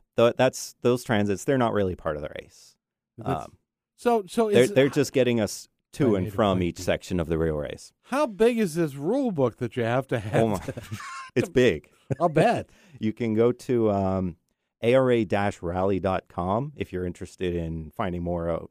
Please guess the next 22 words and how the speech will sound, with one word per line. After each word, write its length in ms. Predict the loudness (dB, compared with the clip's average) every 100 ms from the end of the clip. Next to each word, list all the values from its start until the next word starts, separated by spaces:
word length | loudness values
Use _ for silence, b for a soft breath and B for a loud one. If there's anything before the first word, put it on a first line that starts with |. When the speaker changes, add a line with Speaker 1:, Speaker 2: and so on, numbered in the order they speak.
| _ -6
Speaker 1:
about 240 | -2 -2
rally 260 | 0 0 -2
racing. 480 | -4 -12 -12 -12 -14 _ _ _ _ -10
Um, 560 | -6 -4 -4 -4 -8 -12 _ -8
and 160 | -6
there 120 | -2 -2
is 120 | -4
a 60 |
technical 420 | -4 -4 -4 -8 -6
section 400 | -6 -6 -6 -6
there 240 | -4 -4
with, 240 | -4 -8 -10 _ _ _ _ _
there's 180 | -6 -6
four 460 | -4 2 4 4 -4
separate 380 | -6 -6 -6 -8
rule 180 | -6 -6
books, 240 | -6 -10
I 80 | -12
think, 280 | -10 -14 -8
three 180 | 0 2
or 80 | 0
four, 420 | -2 -2 -4